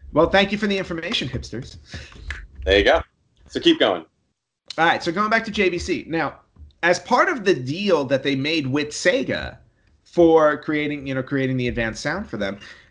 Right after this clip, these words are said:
Speaker 1: Sega allowed J V C to create their own console that played, um, Sega Genesis and Sega C D games.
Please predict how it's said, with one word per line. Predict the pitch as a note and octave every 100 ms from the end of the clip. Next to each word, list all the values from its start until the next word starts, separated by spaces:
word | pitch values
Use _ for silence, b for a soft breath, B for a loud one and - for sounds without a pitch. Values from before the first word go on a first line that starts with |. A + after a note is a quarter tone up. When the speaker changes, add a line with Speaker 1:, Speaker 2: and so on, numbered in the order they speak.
| -
Speaker 1:
Sega | - G#3 A3+ B3+
allowed | F#3 F3+ F#3 E3
J | E3+ E3+
V | E3 D3+
C | - F3 F3 C#3
to | - C#3+
create | - D#3 D3 F3 F3+
their | D3 C3+
own | D#3 D#3+
console | C3 - F3 A3+ - G#2 E2 E2+ - _ _ _ _
that | C#3+ C#3+ -
played, | - F#3 F3 A2 G#2 C3 - _ _ _ _ _ _ -
um, | B2 A#2+ A#2 A#2+ - -
Sega | - D#3 D3+
Genesis | D3+ D3 - C#3+ C3 -
and | C#3 C3+
Sega | C3+ B2 B2
C | - A2+
D | A2+
games. | C#3+ F#3 F2 - -